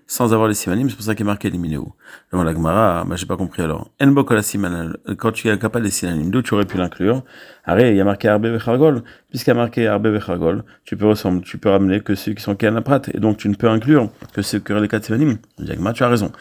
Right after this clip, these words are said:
S'il y avait marqué que Arbe vechargol, que deux sur quatre, tu as raison. Mais puisqu'il y a marqué Solo Am et qu'on a inclus Rosh Haror, donc on voit que les quatre, euh, simanim ne sont pas forcément obligatoires, on aurait pu t'inclure, Kamash Palanon. On dit, Agma, entre les deux braïtotes,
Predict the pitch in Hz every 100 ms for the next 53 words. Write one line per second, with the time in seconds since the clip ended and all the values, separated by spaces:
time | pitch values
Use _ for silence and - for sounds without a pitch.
0 | - - - _ - 135 95 104 98 101
1 | 82 87 90 90 90 87 85 90 90 -
2 | - 92 92 87 - 82 95 85 - -
3 | 78 104 120 113 - - - - 131 127
4 | 113 98 95 90 78 - 104 87 - 95
5 | 90 87 113 110 87 - 92 110 95 107
6 | 117 123 131 117 107 107 - - - 98
7 | 95 92 - 104 120 127 104 - 110 139
8 | - 104 - 104 92 - - - - 101
9 | 101 98 107 95 85 82 - 80 82 71
10 | - 78 - - 55 50 - _ - _
11 | _ _ _ - - - - - - 135
12 | 147 110 110 123 - 113 120 110 104 135